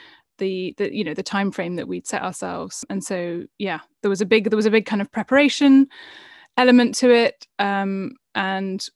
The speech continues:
we, we actually, you know, we were looking for the right development agency to then deliver that. We had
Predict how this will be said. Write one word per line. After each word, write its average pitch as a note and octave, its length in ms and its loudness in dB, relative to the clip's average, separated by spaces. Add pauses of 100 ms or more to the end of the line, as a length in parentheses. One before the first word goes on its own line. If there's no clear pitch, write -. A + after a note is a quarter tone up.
(140)
we, G3+ 360 -4
we A3 160 2
actually, G#3 500 -2
you G#3+ 80 -2
know, G3 80 -4
we F#3+ 100 -2
were F#3+ 80 -2
looking G3+ 300 -6
for F#3+ 320 -2
the G3 100 -6
right F#3 200 -4
development B3 460 0
agency A3 560 -2
to - 160 -12
then F#3 460 -6
deliver B3 300 2
that. - 540 -2
We G#3+ 160 -6
had G3 360 -8